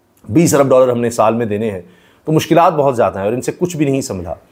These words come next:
तो इससे पहले कि बिल्कुल सब कुछ ही बैठ जाए और लोगों के हाथ इनके गिरबानों तक पहुँचे, उससे पहले कोई रास्ता निकल आए। तो अब देखते हैं कि महमूद अचकजई साहब और ये सब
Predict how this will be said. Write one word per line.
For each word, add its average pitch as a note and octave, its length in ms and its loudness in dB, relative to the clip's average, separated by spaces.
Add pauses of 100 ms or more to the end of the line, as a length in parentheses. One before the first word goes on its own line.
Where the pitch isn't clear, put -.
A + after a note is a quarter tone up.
(480)
तो C3 240 4
इससे - 180 2
पहले D#3 300 4
कि D3 80 2
बिल्कुल C#3+ 500 0 (160)
सब B2+ 160 0
कुछ - 240 -4
ही D3 300 2 (100)
बैठ B2+ 240 2
जाए B2+ 180 6
और A#2 240 2
लोगों C3 500 2
के B2 240 -2 (300)
हाथ B2 260 2 (400)
इनके B2 180 -4
गिरबानों A#2+ 360 2
तक D3 140 0
पहुँचे, B2 240 0
उससे A#2 180 0
पहले C3 240 4
कोई A#2+ 120 0
रास्ता G#2 300 0
निकल G#2+ 240 -4
आए। F2+ 100 -6 (520)
तो A#2 80 0
अब A2 80 0
देखते C3+ 240 2
हैं D#3+ 100 4
कि D#3 60 2
महमूद C3+ 220 0
अचकजई C3+ 360 0
साहब B2 360 2 (220)
और G#2+ 140 -2
ये A#2 120 0
सब A2+ 260 -2